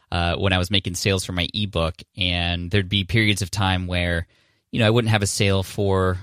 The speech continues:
a number of hours or even a few days, and I would just wonder, "Well, I guess that was the last person who ever needed my guide," and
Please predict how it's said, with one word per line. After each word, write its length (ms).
a 60
number 240
of 100
hours 340
or 40
even 200
a 40
few 180
days, 360
and 100
I 60
would 120
just 160
wonder, 180
"Well, 200
I 80
guess 240
that 160
was 140
the 100
last 380
person 340
who 120
ever 180
needed 280
my 160
guide," 440
and 220